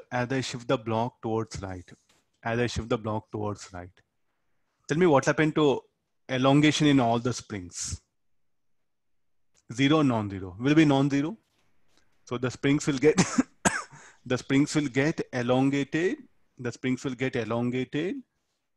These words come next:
As the block shifts towards right, the springs will get elongated, and also the pulleys will get displaced here. Now, uh, let's look at the spring B and D. So can you write, uh, equation?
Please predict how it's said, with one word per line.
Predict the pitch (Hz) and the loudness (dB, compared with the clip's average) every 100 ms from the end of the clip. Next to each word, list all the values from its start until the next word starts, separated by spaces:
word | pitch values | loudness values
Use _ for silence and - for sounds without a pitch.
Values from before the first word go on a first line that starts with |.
| - | -10
As | 117 | -6
the | 117 | -6
block | 110 117 123 - | -4 -4 -4 -6
shifts | - 127 | -10 -10
towards | - 127 135 - | -4 -2 -2 -4
right, | 143 | -8
the | 127 117 | -6 -8
springs | - 123 - | -4 -4 -4
will | 123 | -6
get | 120 120 | -6 -6
elongated, | 110 120 123 127 - 180 - | -4 -2 -2 -2 -4 -6 -4
and | 143 | -2
also | 135 127 - | 0 -2 -4
the | 139 | -8
pulleys | - 151 160 190 180 | -6 -4 -2 -4 -4
will | 165 | -4
get | 147 170 | -4 -6
displaced | 120 110 - 113 95 - | -8 -10 -8 -10 -10 -16
here. | 92 92 _ _ _ _ _ _ _ _ _ _ _ _ _ | -18 -18 _ _ _ _ _ _ _ _ _ _ _ _ _
Now, | 151 156 139 - | -4 -2 -4 -6
uh, | 135 135 127 | -6 -6 -6
let's | 139 143 - | -6 -2 0
look | 147 139 | -2 -2
at | 151 | -2
the | 143 | -2
spring | - - 147 143 | -4 -2 0 0
B | 120 139 147 | 0 2 4
and | 139 | 4
D. | 131 151 _ _ | 0 -6 _ _
So | _ 123 | _ -12
can | 120 135 | -4 -2
you | 139 | 0
write, | 131 131 135 | 0 -4 -4
uh, | 135 123 - | -6 -8 -10
equation? | 123 135 123 139 | -8 -4 -4 -4